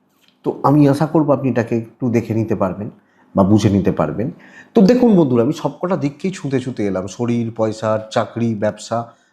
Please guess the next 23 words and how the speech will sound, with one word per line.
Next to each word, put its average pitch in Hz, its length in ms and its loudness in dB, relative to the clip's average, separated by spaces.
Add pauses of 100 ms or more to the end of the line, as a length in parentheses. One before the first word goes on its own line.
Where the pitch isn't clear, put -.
(120)
দাম্পত্য, 107 500 -2
প্রেম, 107 420 -2
পারি-, 107 320 0
পরিবার, 110 480 0
লিগ্যাল, 120 420 2 (120)
সবকটা। - 500 -10 (380)
এডুকেশন 143 480 2
কেমন 78 300 -6
হবে? - 200 -18 (1600)
আমি 147 200 6
বলতে 131 420 4
পারি, 101 340 -4 (460)
বলবো, 104 520 0 (1600)
ব্রেন 175 360 6 (200)
ভালো 156 240 2
রকম 113 340 0
রয়েছে, 82 360 -10 (1040)
ভালো 135 300 2
রকম, - 360 -2 (480)
কিন্তু 135 200 4
ডিস্ট্রাকশনটাও 151 1200 2
মারাত্মক 110 560 -2
লেভেলের 90 340 -6